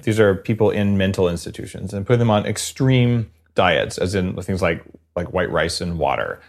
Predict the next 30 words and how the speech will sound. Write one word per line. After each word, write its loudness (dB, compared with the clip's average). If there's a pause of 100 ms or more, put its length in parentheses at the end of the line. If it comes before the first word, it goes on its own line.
like, 2
like, 0
just 2
for 4
ten 2
days, -2 (260)
and 0
putting 4
them 4
in -2
very 4
clean -4
rooms -4
with -8
no -6
cigarette -8
smoke. -14 (280)
And 0
he 4
found 2
one 2
patient 0 (280)
who, 2
when -2
he 4
was 0
exposed 0
to -4
cigarette 0
smoke, -4